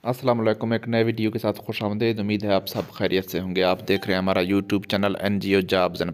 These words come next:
Pakistan। एनवायरमेंटल प्रोटेक्शन सोसाइटी सवात की जानिब से कुछ असामियों का ऐलान कर दिया गया है। उनकी जानिब से एक प्रोजेक्ट शुरू किया जा रहा है खैबर पख्तूनख्वा में।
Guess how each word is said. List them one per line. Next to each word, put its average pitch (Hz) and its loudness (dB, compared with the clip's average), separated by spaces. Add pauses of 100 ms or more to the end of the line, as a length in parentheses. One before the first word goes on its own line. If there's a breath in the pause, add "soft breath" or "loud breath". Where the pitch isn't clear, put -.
Pakistan। 85 -2 (800 loud breath)
एनवायरमेंटल 131 2
प्रोटेक्शन 123 0
सोसाइटी 110 0
सवात 107 2
की 107 0
जानिब 98 2
से - 0
कुछ - 0
असामियों 101 0
का 98 0
ऐलान 92 0
कर 92 -2
दिया 92 2
गया 98 -2
है। 95 -2 (600 loud breath)
उनकी 107 -2
जानिब 101 2
से 98 2
एक 101 -4
प्रोजेक्ट 101 2
शुरू 98 0
किया 95 -2
जा 92 2
रहा 95 0
है 98 -6
खैबर 92 0
पख्तूनख्वा 92 -4
में। 110 0